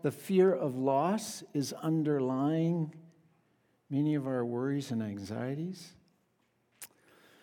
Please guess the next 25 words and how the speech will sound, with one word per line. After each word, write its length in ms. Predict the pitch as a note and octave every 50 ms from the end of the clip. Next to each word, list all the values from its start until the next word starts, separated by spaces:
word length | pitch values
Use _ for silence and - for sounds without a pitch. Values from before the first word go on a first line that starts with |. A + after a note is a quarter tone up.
| - - - _ _ _ _ _ -
Jesus 420 | - C4+ D#4 D#4 D4 D4 B3+ A#3
also 340 | C4 B3+ C4 B3 - B3+ A3+
mentions 500 | G#3 A3+ B3 A#3+ A#3+ A#3 A3 F3+ E3 E3
the 140 | F#3 F#3+ F3
lure 480 | F3+ G3 G#3 A#3 C4 B3+ A#3+ A3 G#3
of 240 | E3 F3 E3 D3+ D3+
wealth, 560 | E3 F#3+ B3+ C#4+ C#4 C4 F#3 - - - -
like, 400 | F#3+ F#3+ G3 F#3 F#3+ - - - - - - - - - - _ _ _ _ _ _ _ _ _ _ _ _ -
words 520 | - G3+ A3+ C4+ D4+ E4 E4+ D#4 C4+ A3+ -
speaking 440 | - - D4+ C4 B3 - A#3+ A3+
two 200 | - - C4+ C4+
thousand 540 | - - A3+ A3+ C4 C4+ B3+ B3 A3+ G3+ F#3+
years 280 | G3+ A#3 B3+ C#4 C4 G#3+
ago 380 | G3+ D#3+ D#3 E3 D#3+ E3+ F3
that, 420 | D#3+ E3+ E3+ E3+ E3 E3+ - - -
that 160 | F3 F#3 F#3
resonate 640 | F#3+ G3+ A3+ B3 A3+ A#3 A#3+ A3+ A3+ A3+ A3+ A3+
with 180 | G3+ G#3 G#3 G#3
us 240 | G#3 G#3+ G3+ G3+ -
today, 800 | - - G3+ F3+ E3 F#3+ G3+ G#3 G#3 G#3 G3+ F#3+ F3+ D#3 D3
all 260 | D3 F3 F#3 F#3+ G3 G3
these 340 | F3+ F3 E3+ E3 C#3+ B2+
years, 380 | D3+ E3+ F3 F3 E3 D#3+ C#3 B2
of 180 | C3 A#2 - -
course. 720 | - - G#3+ G#3 F#3+ E3 C3 B2+ - - - - - -